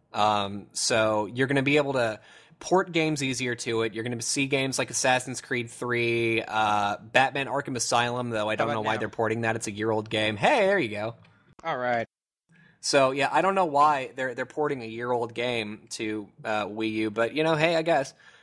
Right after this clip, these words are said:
Speaker 1: Um,
Speaker 2: I think
Speaker 1: and
Speaker 2: that's, uh,
Speaker 1: you're gonna be able to, you're gonna see equivalent graphics. The only problem that I have with that is that in the next two or three years, whenever, um, whenever P S three and three sixty sort of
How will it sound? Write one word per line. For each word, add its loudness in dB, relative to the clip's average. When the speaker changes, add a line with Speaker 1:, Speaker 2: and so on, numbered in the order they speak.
Speaker 1:
Um, 2
Speaker 2:
I -4
think -2
Speaker 1:
and 0
Speaker 2:
that's, -12
uh, -14
Speaker 1:
you're 2
gonna 0
be 0
able 2
to, -2
you're -2
gonna -4
see 0
equivalent -2
graphics. 2
The -6
only 0
problem 2
that -4
I -4
have 0
with -8
that -6
is -6
that 2
in 0
the 4
next 0
two -4
or 0
three -2
years, 2
whenever, 0
um, -2
whenever -4
P 0
S 2
three -2
and -2
three -8
sixty -4
sort 0
of -2